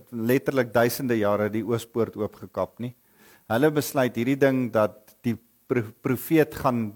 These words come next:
deur die oospoort gaan is nonsens. Hulle gaan die oos-, oospoort vandag oopkap.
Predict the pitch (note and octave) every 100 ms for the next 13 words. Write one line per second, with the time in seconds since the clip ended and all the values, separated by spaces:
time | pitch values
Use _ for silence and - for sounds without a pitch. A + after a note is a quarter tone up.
0 | - A#2+ B2 B2+ C3 - C3 A#2+ - A#2+
1 | G#2 - B2+ D#3+ - E3 - - - -
2 | _ G#2+ A#2+ C#3+ - C3 A#2 A#2 C3+ A#2+
3 | - - D#3+ C3+ - - B2+ A#2+ - A#2+
4 | G#2+ G#2+ G#2+ - - A#2+ G#2 - E2+ -